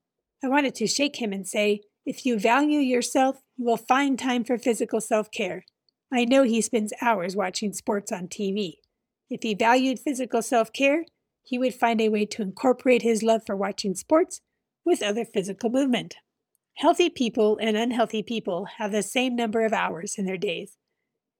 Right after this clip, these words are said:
It takes making a commitment to improve one's health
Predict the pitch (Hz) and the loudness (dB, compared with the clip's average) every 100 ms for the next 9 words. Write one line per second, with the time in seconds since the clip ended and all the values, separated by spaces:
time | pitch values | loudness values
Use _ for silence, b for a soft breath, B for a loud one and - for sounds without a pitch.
0 | _ 294 - 349 - 254 233 254 233 202 | _ -2 2 2 2 -2 -2 -2 -4 -4
1 | 220 226 214 202 196 208 196 - 233 208 | -2 0 0 -2 -4 -4 -4 -2 -4 -2
2 | 202 180 - 285 196 - | -4 -4 -4 -2 -2 -6